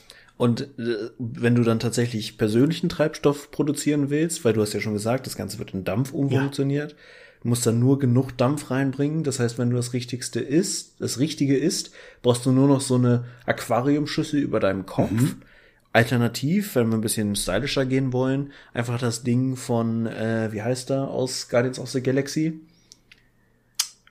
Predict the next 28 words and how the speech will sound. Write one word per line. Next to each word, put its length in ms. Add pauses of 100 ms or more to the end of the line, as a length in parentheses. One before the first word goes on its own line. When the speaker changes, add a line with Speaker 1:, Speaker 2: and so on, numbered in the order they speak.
(160)
Speaker 2:
Ähm, 520
Speaker 1:
Äh. 500
Speaker 2:
Star-Lord? 680 (1160)
Speaker 1:
Genau, 320
von 180
Star-Lord. 480
Hier 180
einfach 160
die 120
Speaker 2:
Mhm. 60
Speaker 1:
Maske 440 (600)
und 140
dann 340 (580)
Fly 280
Me 60
to 120
the 100
Moon. 380
Speaker 2:
Das 320
wär 180
echt, 400 (160)
da 140
sollte 320
Elon 260
Musk 240
mal 120
dran 200
arbeiten. 520